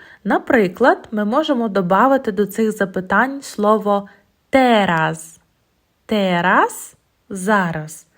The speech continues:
І як це буде звучати ze słowem teraz. Gdzie teraz mieszkasz? Де ти зараз живеш? Gdzie pan teraz mieszka?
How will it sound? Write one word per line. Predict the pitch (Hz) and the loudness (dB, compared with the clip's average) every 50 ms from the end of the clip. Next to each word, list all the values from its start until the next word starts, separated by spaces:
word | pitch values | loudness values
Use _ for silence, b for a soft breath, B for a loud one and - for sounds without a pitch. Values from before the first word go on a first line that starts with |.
| B B B B B B B | B B B B B B B
І | - 233 | -4 0
як | 233 302 - - - | 2 2 2 2 0
це | - - 262 | -2 -2 0
буде | 202 214 247 240 254 | 0 0 0 0 0
звучати | 220 196 - 196 185 - - 202 190 185 196 220 214 214 b b b b b b b b b b b - | -2 -2 -6 -10 -10 -6 -4 -2 -2 -2 -4 -6 -8 -8 b b b b b b b b b b b -10
ze | - 196 208 202 | -4 -2 -2 -2
słowem | 196 - 220 226 226 208 214 214 208 202 202 - | -2 0 0 0 2 2 0 0 -2 -2 -4 -6
teraz. | - 214 202 190 180 170 160 156 151 151 156 - - - _ _ _ _ _ _ _ _ _ _ _ _ - | -4 -2 -2 0 0 0 -2 -2 -4 -6 -10 -14 -16 -18 _ _ _ _ _ _ _ _ _ _ _ _ -8
Gdzie | 185 202 180 185 240 294 403 523 | -6 -6 -4 0 2 2 2 2
teraz | 508 - 453 403 349 311 294 269 - - | 4 4 6 6 8 6 4 4 2 0
mieszkasz? | 220 214 202 190 180 170 170 165 - - - - 185 196 262 339 - - - - - - _ _ _ _ _ _ _ - | 0 2 2 2 2 2 0 -2 -6 -4 2 4 4 6 4 4 2 -4 -14 -14 -18 -20 _ _ _ _ _ _ _ -10
Де | 202 185 180 180 202 208 254 370 466 | -6 -4 0 4 6 6 6 6 4
ти | - - 508 427 302 | 4 6 6 6 6
зараз | - 254 240 233 226 208 202 202 202 - | 6 6 6 8 8 6 4 0 0 -6
живеш? | 202 190 180 180 202 208 180 190 175 170 180 240 - - - - - _ _ _ _ _ _ b b b b b b b b b | -8 -8 -6 -4 -4 -4 -2 -2 0 2 2 0 0 -2 -8 -18 -18 _ _ _ _ _ _ b b b b b b b b b
Gdzie | 202 190 190 180 - 302 415 | -12 -10 -6 -2 0 0 0
pan | - - 523 508 508 494 | 0 -2 -4 -4 -4 -2
teraz | - 415 381 339 311 302 294 302 - | 2 4 6 8 8 6 6 2 -2
mieszka? | 254 240 233 214 190 180 170 - - - - 196 190 208 262 359 | 0 0 2 2 2 0 -2 -6 -8 -4 0 2 2 2 2 -2